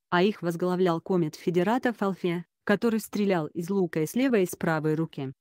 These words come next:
перехватывал летящие копья и при этом обладал полководческими талантами. Во главе каждой арифмы федератов в мирное время стоял опцион,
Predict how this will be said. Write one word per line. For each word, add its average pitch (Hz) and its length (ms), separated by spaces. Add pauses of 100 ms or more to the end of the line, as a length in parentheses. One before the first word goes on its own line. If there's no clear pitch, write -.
перехватывал 180 720
летящие 165 600
копья 170 420
и 170 60
при 180 200
этом 165 240
обладал 180 460
полководческими 170 880
талантами. 147 720 (360)
Во 185 160
главе 190 360
каждой 165 420
арифмы 156 380
федератов 202 680
в 185 140
мирное 160 400
время 180 320
стоял 175 440
опцион, 156 580